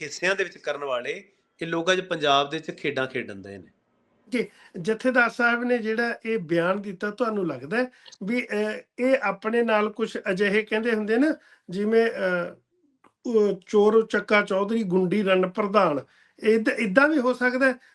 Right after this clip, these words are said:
Speaker 2: ਵੀ ਅਜਿਹੇ ਲੋਕ ਰਲ ਮਿਲ ਕੇ ਕੁਛ ਜਥੇਦਾਰ ਸਾਹਿਬ ਦੇ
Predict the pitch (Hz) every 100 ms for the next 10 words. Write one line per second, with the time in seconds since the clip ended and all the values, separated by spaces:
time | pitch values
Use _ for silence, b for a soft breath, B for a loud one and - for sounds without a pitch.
0 | 233 247 240 233 220 214 240 247 233 226
1 | 226 240 220 196 202 208 220 214 233 220
2 | b b - 226 247 185 190 214 226 226
3 | 202 220 208 226 220 233 233